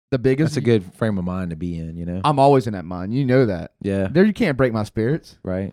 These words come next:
Speaker 1: I mean, I have lately been kind of, you know, adjusting being a father. And I think now I can understand why, you know, with you, people I meet and stuff with stress levels, because
Speaker 2: <laughs> Yeah.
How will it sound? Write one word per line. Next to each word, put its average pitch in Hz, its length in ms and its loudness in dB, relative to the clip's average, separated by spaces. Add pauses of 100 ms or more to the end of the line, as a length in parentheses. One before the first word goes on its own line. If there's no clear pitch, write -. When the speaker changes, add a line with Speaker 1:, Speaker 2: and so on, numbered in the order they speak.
Speaker 1:
I - 60 -2
mean, 175 120 4
I 190 140 6
have 175 420 4
lately 160 360 4
been 156 180 -2
kind 170 220 0
of, 151 160 0
you 147 80 -2
know, 131 140 0 (140)
adjusting 135 480 0
being 127 140 -2
a 110 60 -4
father. 127 520 0 (300)
And 131 80 -4
I 135 40 0
think 143 260 -2 (400)
now 139 200 4
I 143 60 4
can 135 160 -4
understand 127 400 -2
why, 110 320 0
you 127 100 -8
know, 113 160 0
with 110 400 -6
you, 123 540 2
people 123 300 -2
I 110 100 0
meet 117 280 -2
and 123 100 -12
stuff 120 180 -4
with - 100 -12
stress 123 360 0
levels, 127 280 0
because 120 380 0
Speaker 2:
<laughs> 120 160 -2
Yeah. 104 100 -4